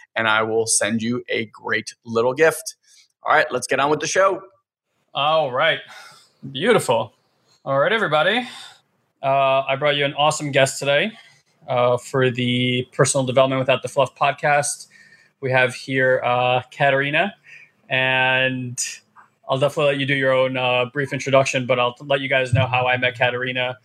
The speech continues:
Speaker 2: She's a host of a, uh, popular radio show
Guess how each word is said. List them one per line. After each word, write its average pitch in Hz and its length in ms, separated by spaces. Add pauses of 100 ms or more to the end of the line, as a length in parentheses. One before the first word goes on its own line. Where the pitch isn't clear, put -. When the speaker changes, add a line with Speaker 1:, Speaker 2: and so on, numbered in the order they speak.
Speaker 2:
She's 143 200
a 143 80
host 143 360
of 135 200
a, 135 280
uh, 127 420 (240)
popular 147 320
radio 151 240
show 156 420